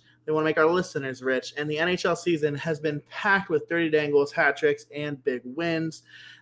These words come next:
As the action rolls on, DraftKings Sportsbook, an official sports betting partner of the N H L, has your shot to win big, too. New customers can bet just one dollar on any team and get one hundred fifty dollars in free bets if they win. That's right.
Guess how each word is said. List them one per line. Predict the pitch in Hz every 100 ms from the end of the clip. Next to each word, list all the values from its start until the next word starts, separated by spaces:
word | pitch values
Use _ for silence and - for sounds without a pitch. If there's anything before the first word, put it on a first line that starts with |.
| -
As | 247 185
the |
action | 156 139 - 143
rolls | 131
on, | 143 143 131
DraftKings | 131 - 131
Sportsbook, | - 139 143 139 135
an |
official | 139 156 147
sports | - 139
betting | 147 139
partner | 143 139 135
of | 156 143
the | 131
N |
H | 120 - 147
L, | 139
has | 139 131 127
your | 123 135 156 156
shot | 160 143 139
to | 143
win | 135
big, | 139 147 156
too. | 165 180 - _ _ _ _
New | 170
customers | 190 196 196 190
can | 180 165
bet | 160
just | 160
one | 151 160
dollar | 151 156
on | 156 151 147
any | 160
team | 156 - 180 156
and | 143
get | -
one | 131 139 151 170
hundred | 156 180 180 165
fifty | - 160 160
dollars | 160 156 139
in | 143 143
free | - 147
bets | 139 143 135
if | 123
they | 131
win. | 131 139 123
That's | 127 143 139
right. | 151 170 151 151